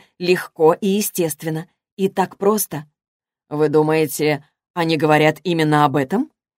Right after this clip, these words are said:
«Я это точно знаю», — с опломбом заявила я. «Но вы не такая, как они». Макс шагнул чуть ближе.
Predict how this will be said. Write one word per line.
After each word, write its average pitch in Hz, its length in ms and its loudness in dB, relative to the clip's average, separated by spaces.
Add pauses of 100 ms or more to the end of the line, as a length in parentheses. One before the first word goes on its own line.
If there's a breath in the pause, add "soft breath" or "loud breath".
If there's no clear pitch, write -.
(340)
«Я 226 260 4
это 220 240 2
точно 220 520 -2
знаю», — 156 480 -2 (180)
с - 120 -6
опломбом 185 720 2 (120)
заявила 160 500 0
я. 147 280 -2 (600)
«Но 160 380 2
вы 160 600 -2
не 160 220 -2
такая, 165 520 2
как - 240 -6
они». 156 340 0 (640)
Макс 165 480 -4
шагнул 170 420 2
чуть 233 240 -2
ближе. 156 440 0